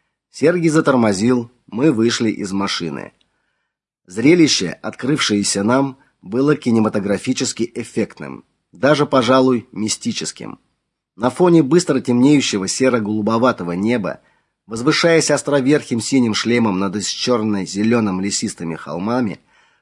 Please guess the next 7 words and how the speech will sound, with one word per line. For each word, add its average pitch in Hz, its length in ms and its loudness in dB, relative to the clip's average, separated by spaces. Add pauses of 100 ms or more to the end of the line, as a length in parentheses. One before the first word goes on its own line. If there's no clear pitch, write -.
(200)
парила 165 380 4
вершина 110 480 2
Святой 98 420 -4
горы. 82 460 -8 (420)
Прямо 143 340 0
над 135 220 0
ней, 92 380 -4